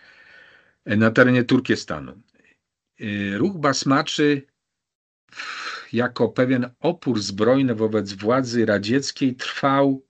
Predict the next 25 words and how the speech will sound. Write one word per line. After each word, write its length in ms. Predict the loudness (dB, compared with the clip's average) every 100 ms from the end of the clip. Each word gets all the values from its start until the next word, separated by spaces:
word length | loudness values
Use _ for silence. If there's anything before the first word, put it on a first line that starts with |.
| -2
w 40 |
różnych 420 | 0 2 0 0
fazach 440 | 2 2 4 0 0
praktycznie 580 | -4 -2 -2 -2 -2
do 120 | 0 2
lat 280 | 0 -4
trzydziestych, 800 | -4 -4 -2 0 0 -2 -12 -10
nawet 360 | -6 -4 -6 -6
do 140 | -8
trzydziestego 640 | -6 -6 -6 -6 -6 -4 -4
szóstego 520 | -4 -4 -4 -4 -4
roku. 460 | -6 -8 -4 -4 -6 -20 -20 -20 _ -20 _
W 220 | -12 -2
latach 320 | 2 2 2 0
trzydziestych 600 | -2 2 2 2 -2 0
został 440 | -2 0 0 -2 _ _
podsycony 880 | -2 0 0 -2 -2 2 2 2 2
i 140 | 0
ten 200 | -2 -2
ruch 240 | -2 -2 -2
nabrał 400 | -4 -2 -2 -2
roz-, 260 | -6 -8
e, 420 | -6 -2 0 0 -2
nabrał 380 | -2 0 0
rozpędu 640 | 0 -4 -2 -2 0 -2 -4